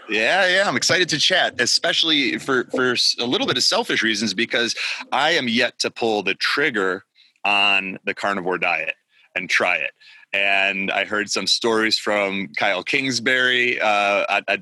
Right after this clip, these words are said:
at both ends of, uh, a positive and not so positive experience. Um, you know, m-, my buddy Mike Geary has been raving about it for, uh, for months and, and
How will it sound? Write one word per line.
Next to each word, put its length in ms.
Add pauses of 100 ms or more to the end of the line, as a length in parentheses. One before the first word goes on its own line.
at 200
both 300
ends 360
of, 360
uh, 300
a 80
positive 640
and 420
not 240
so 160
positive 480
experience. 760 (380)
Um, 640 (160)
you 140
know, 140
m-, 300
my 120
buddy 320
Mike 400
Geary 380
has 180
been 240
raving 560
about 400
it 180 (280)
for, 680
uh, 340
for 180
months 540
and, 240
and 260